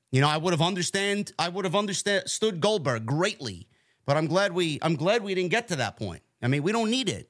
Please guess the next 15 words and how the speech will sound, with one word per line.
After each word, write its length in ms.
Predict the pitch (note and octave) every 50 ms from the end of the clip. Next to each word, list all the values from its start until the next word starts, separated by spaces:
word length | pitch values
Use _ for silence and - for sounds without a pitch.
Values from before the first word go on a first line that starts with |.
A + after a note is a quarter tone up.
| _ _ _ _ _ _ _ _ -
We 80 | F3+
don't. 320 | G#3 B3 B3 E3 G#2+ G2 - _ _ -
I 140 | D3+ D#3+ F#3+
understand 400 | G#3 G#3+ F#3+ - G3+ G3 G3 F3+
why 100 | F3 E3+
Tony 240 | E3+ - F#3+ F#3 F3+
Khan 220 | - E3+ F3+ F3
would 100 | E3+ D#3+
do 160 | C3+ E3 F3
it 40 | E3 -
for, 400 | - D#3 D#3+ D3+ C#3+ B2 - -
you 120 | - D3 C#3+
know, 180 | C3 A#2+ A#2+
pay-per-view 540 | A2 - - - - - - A#2 G#2 G#3+ A#3
buys, 520 | G3 D3 A2 G#2+ G#2+ B2+ D3 C#3+ - -